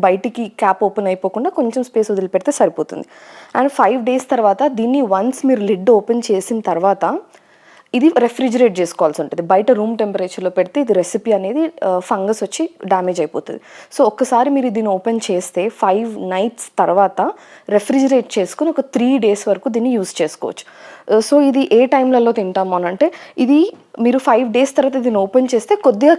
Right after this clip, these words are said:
కలర్ మారుతుంది, no problem. కొంచెం బ్రౌనిష్ కానీ ఎల్లోయిష్ కానీ అట్లా వస్తుంది. And అది మీరు ఒక స్పూన్ బ్రేక్ఫాస్ట్తో పాటు కానీ లేదంటే lunch or dinner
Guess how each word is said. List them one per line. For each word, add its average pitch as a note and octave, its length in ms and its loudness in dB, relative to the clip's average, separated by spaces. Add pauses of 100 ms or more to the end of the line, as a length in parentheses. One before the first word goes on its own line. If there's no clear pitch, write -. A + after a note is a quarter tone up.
(100)
కలర్ B3+ 320 4
మారుతుంది, G3+ 360 0 (120)
no A3 60 4 (120)
problem. G#3 260 0 (160)
కొంచెం B3+ 320 0 (140)
బ్రౌనిష్ G#3 460 0
కానీ F#3+ 220 -4 (420)
ఎల్లోయిష్ G#3+ 440 2
కానీ A#3 240 0
అట్లా A3+ 200 4 (100)
వస్తుంది. F#3+ 420 -4 (640)
And B3 220 0 (380)
అది A#3+ 120 2 (100)
మీరు D#4+ 160 2 (140)
ఒక - 160 -10 (100)
స్పూన్ C4+ 340 2 (460)
బ్రేక్ఫాస్ట్తో A3+ 640 2 (100)
పాటు F#3+ 280 -2
కానీ F3+ 200 -2 (180)
లేదంటే G3+ 340 0 (140)
lunch F#3+ 420 -2
or G#3 40 4 (180)
dinner F#3+ 280 0